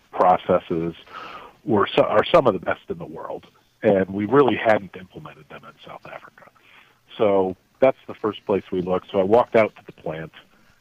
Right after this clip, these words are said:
and I started kind of assessing the way we were building cars and the way we understood what happened the day before and the day before that and how we were changing the way we were building cars, uh, reacting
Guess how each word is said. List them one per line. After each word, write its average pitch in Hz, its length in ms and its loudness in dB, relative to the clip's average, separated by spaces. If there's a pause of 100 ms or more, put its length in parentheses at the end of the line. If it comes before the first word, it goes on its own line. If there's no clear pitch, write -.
(200)
and 85 560 -4 (120)
I 73 100 -14
started 107 380 2 (680)
kind 117 160 2
of 107 60 0
assessing 95 720 -2 (200)
the 104 80 -4
way 104 180 4
we 101 80 -6
were 92 140 -4
building 95 320 -4
cars 120 680 4
and 95 80 -8
the 87 100 -12
way 98 220 0
we 87 320 -4 (680)
understood 110 540 0
what 95 160 -4
happened 98 300 0
the 85 80 -8
day 85 140 0
before 110 500 0
and 104 80 -2
the 90 80 -14
day 85 140 -4
before - 340 -10
that 104 380 2
and - 80 -16
how 90 160 -6
we 82 120 -14
were 71 120 -16 (100)
changing 95 380 -8
the 90 80 -12
way 87 160 -4
we 78 100 -12
were 78 60 -12
building 113 340 -2
cars, 104 540 2 (920)
uh, 90 100 -6
reacting 92 800 2